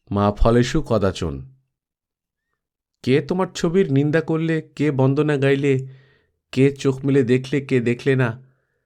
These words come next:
তা নিয়ে শিল্পীকে ভাবলে চলে না। তোমার যা দেখবার দেখে নাও। একটা ভালো প্রোফাইল লক্ষ্য করেছ?" "করেছি।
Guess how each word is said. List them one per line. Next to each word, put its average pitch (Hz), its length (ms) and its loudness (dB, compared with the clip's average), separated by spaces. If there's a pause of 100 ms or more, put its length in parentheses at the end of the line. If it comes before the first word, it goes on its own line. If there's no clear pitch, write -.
(440)
তা 101 140 2
নিয়ে 139 160 0
শিল্পীকে - 480 -4
ভাবলে 104 360 -2
চলে 92 280 -2
না। 71 180 -10 (1300)
তোমার 113 340 0
যা 127 140 2
দেখবার 110 440 0
দেখে 95 240 -4
নাও। 80 220 -8 (1500)
একটা 98 220 -4
ভালো 90 320 0
প্রোফাইল 110 380 -2
লক্ষ্য 110 260 -2
করেছ?" 139 320 -4 (2000)
"করেছি। 143 680 -6